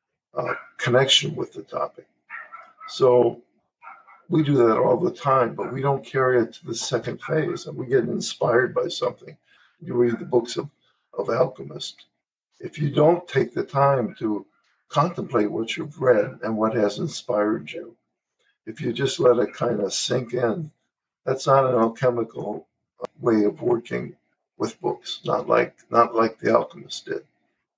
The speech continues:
Books were extremely important because they, they were gateways to light and inspiration and energy, and they carried, uh, special nuances, uh, that could not be find,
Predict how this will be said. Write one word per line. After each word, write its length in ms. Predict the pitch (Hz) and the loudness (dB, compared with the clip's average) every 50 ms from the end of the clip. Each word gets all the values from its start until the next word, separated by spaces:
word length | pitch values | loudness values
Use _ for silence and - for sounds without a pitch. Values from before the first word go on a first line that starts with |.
| _ _ | _ _
Books 260 | 131 131 - - - | -4 -4 -4 -4 -2
were 100 | - 120 | -2 -2
extremely 540 | 107 - - - - 131 131 120 120 117 113 | -2 -2 -6 -6 -4 -2 0 2 2 2 2
important 400 | 113 113 - - 123 120 - - | 2 2 2 2 2 2 0 -4
because 320 | - - - 135 117 - | -6 -4 -2 -2 0 2
they, 180 | 117 131 123 120 117 113 - - - | 4 4 4 4 4 2 -2 -6 0
they 120 | 120 123 | 2 2
were 160 | 131 123 123 117 | 4 4 2 0
gateways 720 | 120 - 143 156 202 - 175 - 82 90 92 87 - - | 0 0 2 2 2 2 -2 -2 -2 -2 -2 -4 -6 -10
to 360 | - - - - - - - - _ _ _ _ _ _ _ _ | -14 -10 -10 -8 -8 -8 -12 -16 _ _ _ _ _ _ _ _
light 400 | - 170 190 240 - 139 120 - - - | -10 0 2 2 2 2 0 -6 -10 -12
and 240 | - - 73 - - _ _ _ _ _ _ _ - | -12 -12 -12 -12 -16 _ _ _ _ _ _ _ -8
inspiration 720 | - - - - - 101 110 127 131 - - - - - | -8 -8 -6 -2 2 4 4 4 4 0 -2 -2 -6 -8
and 100 | - - _ - | -10 -12 _ -4
energy, 520 | - 127 131 131 117 120 - 104 104 101 | -2 0 0 0 0 -2 -4 -4 -2 -2
and 160 | 101 104 104 | -2 0 0
they 160 | 113 117 117 - _ | 0 -2 -2 -4 _
carried, 500 | - - - 139 135 127 127 131 123 92 | -12 -4 0 4 4 6 4 4 2 0
uh, 280 | 95 107 104 104 101 101 - _ _ _ _ _ _ _ _ _ _ _ _ _ _ _ _ _ _ _ _ _ _ _ _ | 2 4 4 4 4 2 0 _ _ _ _ _ _ _ _ _ _ _ _ _ _ _ _ _ _ _ _ _ _ _ _
special 540 | - - - - 147 151 147 - - 110 | -16 -14 -4 0 0 2 2 2 0 0
nuances, 1000 | 110 110 110 123 139 147 123 101 98 - - - - - - - - - - - - _ _ _ _ _ _ _ _ _ - _ | 0 0 0 0 2 4 4 4 2 2 -2 -6 -6 -4 -4 -4 -6 -10 -14 -18 -20 _ _ _ _ _ _ _ _ _ -16 _
uh, 220 | - - 104 98 104 | -4 2 4 4 4
that 200 | - 80 78 - | 4 0 -2 -4
could 140 | - - 104 | -4 0 0
not 160 | 104 110 - | 0 0 0
be 100 | - 104 | -4 -6
find, 480 | - - 120 110 110 113 98 - - | -4 -2 0 0 0 0 -2 -4 -8